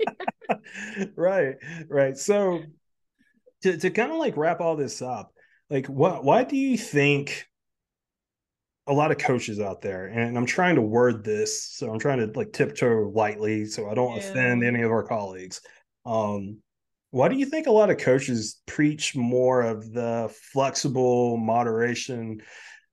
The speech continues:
Speaker 1: style of diet? Then there's, like, us over here in the corner where I just recently joined the party where we're like, "No, like, let's focus on quality, like,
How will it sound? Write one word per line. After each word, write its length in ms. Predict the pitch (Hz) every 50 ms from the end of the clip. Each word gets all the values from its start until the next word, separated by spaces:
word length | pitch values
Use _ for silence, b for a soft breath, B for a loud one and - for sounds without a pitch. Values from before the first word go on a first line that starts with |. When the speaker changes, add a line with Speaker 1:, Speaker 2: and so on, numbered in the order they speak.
| _ _ _ _ -
Speaker 1:
style 280 | - - 151 147 147 127
of 100 | 113 104
diet? 600 | 123 120 147 180 190 147 127 123 117 110 - _ -
Then 240 | 120 120 143 160 190
there's, 220 | 190 185 165 160
like, 240 | 165 143 - - - -
us 340 | 135 143 156 156 147 - -
over 220 | 143 131 123 131 123
here 280 | - 143 135 131 127
in 120 | 117 110 104
the 80 | 101
corner 640 | - - - 151 151 160 160 135 117 113 113 110 110
where 260 | 104 110 113 110 - 113
I 140 | 131 165
just 220 | 170 160 131 - 139
recently 380 | 135 127 - 135 120 110 107
joined 260 | 107 113 110 107 104 98
the 40 |
party 360 | - - 120 120 120 113 104 101
where 160 | 104 101 101
we're 100 | 110 117
like, 260 | 127 117 113 113 - - _ _ -
"No, 300 | 175 185 208 247 247 247 247
like, 400 | 226 202 180 151 123 123 - - -
let's 160 | 160 156 -
focus 420 | - - 165 185 185 208 202 - 208
on 140 | 196 196
quality, 520 | 185 - 175 180 190 208 208 190 180 147 135
like, 200 | 127 127 131